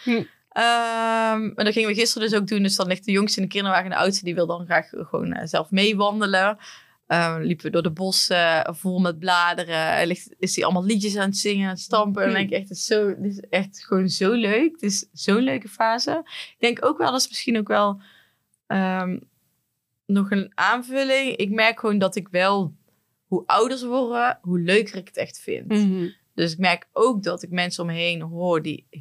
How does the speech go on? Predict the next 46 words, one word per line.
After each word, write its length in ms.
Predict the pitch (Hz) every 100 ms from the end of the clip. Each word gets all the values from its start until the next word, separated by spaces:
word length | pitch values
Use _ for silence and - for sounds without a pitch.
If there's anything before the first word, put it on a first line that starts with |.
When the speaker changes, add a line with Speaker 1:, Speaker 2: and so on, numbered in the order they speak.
| 127
Speaker 2:
heel 360 | 170 185 247 247
erg 100 | -
van 120 | -
die 100 | 170 170
babyfase 500 | 175 165 - 185 -
echt 180 | - -
houden. 680 | - 160 165 180 196 262 277 _
En 160 | 165 170
van 160 | 170
dat, 280 | 165 156 - _ _ _ _ _ _
niet 120 | 165
dat 100 | 156
ik 60 | 147
niet 100 | 170
van 140 | 160
verzorgen 360 | 160 165 175 208
houd, 120 | 208
Speaker 1:
Mhm. 80 | 196
Speaker 2:
maar 100 | 190
echt 140 | 196
die 100 | 196
verzorgende 540 | 175 147 185 196 185 160
knuffelfase 800 | 202 196 220 233 - 226 247 226
houden. 520 | 214 220 233 - 254 190
Speaker 1:
Mhm. 80 | 196 - - - _ _ _
Speaker 2:
Hoe 120 | 190
fijn 240 | - 214 254
ik 60 |
het 120 | 247
vind 200 | - 220
dat 160 | 202 196
de 80 | 185
jongste 340 | 190 202 202
nu 120 | 185
nog 240 | 185 180 -
zo, 220 | 165 180
hè, 180 | 185 214
een 80 | 220
beetje 200 | 190 -
tegen 220 | 240 196
je 60 | 202
Speaker 1:
Mhm. 80 |
Speaker 2:
aan 200 | 180 208
ligt 240 | 214 214 208
of 60 |
zo. 340 | - 220 208